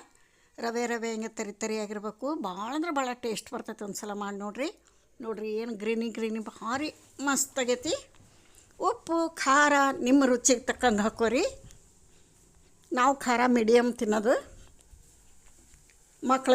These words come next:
ತಿಂತಾರಲ್ಲ. ಒಂದು ಬೌಲಿಗೆ ತೆಗೆದು ಬಿಡೋಣ ಈ ಚಟ್ನಿನ. ಒಂದೊಂದು ಸಲ ಚಟ್ನಿಗೆ ಒಗ್ಗರಣೆ ಕೊಡ್ತೀನಿ, ಒಂದೊಂದು ಸಲ ಒಗ್ಗರಣೆ ಮಾಡಲ್ಲ. ನಾನು ಇವತ್ತು ಒಗ್ಗರಣೆ ಮಾಡಿಲ್ಲ. ಈಗ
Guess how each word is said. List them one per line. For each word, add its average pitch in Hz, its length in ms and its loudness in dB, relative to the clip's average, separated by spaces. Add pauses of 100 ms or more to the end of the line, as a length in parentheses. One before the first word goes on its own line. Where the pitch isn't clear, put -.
ತಿಂತಾರಲ್ಲ. 240 540 2 (2250)
ಒಂದು 330 200 4
ಬೌಲಿಗೆ 277 360 6
ತೆಗೆದು 240 280 4
ಬಿಡೋಣ 240 260 4
ಈ - 20 -6 (100)
ಚಟ್ನಿನ. 262 360 2 (1300)
ಒಂದೊಂದು 339 320 6
ಸಲ 330 180 4 (140)
ಚಟ್ನಿಗೆ 294 360 0
ಒಗ್ಗರಣೆ 269 300 2 (100)
ಕೊಡ್ತೀನಿ, 254 320 -2 (120)
ಒಂದೊಂದು 247 280 -2
ಸಲ 240 100 2 (360)
ಒಗ್ಗರಣೆ 240 420 4
ಮಾಡಲ್ಲ. 202 280 0 (120)
ನಾನು 214 200 -2
ಇವತ್ತು 214 320 -4
ಒಗ್ಗರಣೆ 220 380 0
ಮಾಡಿಲ್ಲ. 233 280 0 (3500)
ಈಗ 370 120 4